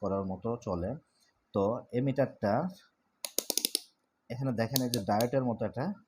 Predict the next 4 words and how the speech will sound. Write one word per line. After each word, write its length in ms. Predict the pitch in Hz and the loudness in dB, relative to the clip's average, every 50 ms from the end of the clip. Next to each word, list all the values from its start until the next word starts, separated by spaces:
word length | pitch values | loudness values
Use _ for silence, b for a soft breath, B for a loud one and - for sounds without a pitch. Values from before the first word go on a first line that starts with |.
| _ - | _ -6
চিহ্ন 200 | - 120 104 101 107 104 95 | -4 -2 0 0 2 0 0
আছে, 220 | 87 87 - 107 131 175 185 - _ _ _ _ _ _ _ _ _ _ _ _ _ _ _ _ _ _ _ _ | -2 -4 -6 -6 -6 -6 -8 -12 _ _ _ _ _ _ _ _ _ _ _ _ _ _ _ _ _ _ _ _
দেখতে 200 | 101 95 - - 101 107 | -14 -12 -12 -8 -8 -8
পাচ্ছেন 320 | 101 - - - 117 | -8 -8 -8 -8 -8